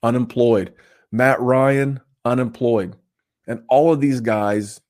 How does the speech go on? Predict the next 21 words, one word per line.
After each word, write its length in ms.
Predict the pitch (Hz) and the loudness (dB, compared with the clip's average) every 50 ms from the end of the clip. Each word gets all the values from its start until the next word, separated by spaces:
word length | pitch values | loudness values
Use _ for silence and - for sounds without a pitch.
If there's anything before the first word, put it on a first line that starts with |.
| _ _ _ - | _ _ _ -16
didn't 380 | 113 110 107 131 143 135 165 139 | -12 -6 -2 -2 -2 0 0 -2
get 180 | 147 139 143 | -2 -2 -4
the 60 | - 113 | -6 -6
deal 480 | 107 120 123 123 123 120 117 113 - - - _ _ _ _ - | -2 0 0 2 2 2 0 -2 -4 -20 -20 _ _ _ _ -10
Jacoby 480 | - 117 117 - - 117 113 117 120 | -10 -8 -6 -2 0 0 0 0 -2
Brissett 520 | 113 95 117 110 - - 113 107 - - 107 | -2 -2 -4 -4 -2 -2 -2 -2 -2 -2 -4
did. 280 | 107 101 95 87 87 _ _ _ _ | -6 -4 -6 -6 -10 _ _ _ _
He 160 | - 143 143 | -6 -6 -6
finds 460 | - - - 131 143 165 175 160 135 | -6 -2 -2 -2 -2 0 -2 0 0
a 40 | 143 | 0
way, 300 | 120 120 127 117 113 110 | 2 4 2 2 2 0
it 80 | 90 82 | -2 -4
seems 260 | - - 135 135 107 | -6 -4 -4 -4 -2
like 260 | 110 104 101 - _ - | -4 -4 -6 -6 _ -4
every 320 | 123 135 139 135 147 143 | -2 -2 2 2 2 2
year 240 | 131 127 120 113 107 | 2 2 0 0 -2
since 280 | 98 - 117 117 113 - | -2 -6 -8 -8 -6 -4
that 220 | 113 107 101 - | -2 -2 -2 -2
one 360 | 107 107 120 127 131 135 120 | -4 -2 0 0 0 0 0
magical 520 | 107 104 107 113 113 127 120 117 - 113 110 | 0 -2 -2 -2 -4 -4 -6 -4 -4 -4 -2
year 440 | 107 110 113 107 104 104 101 - | -2 -2 0 0 0 -2 -4 -8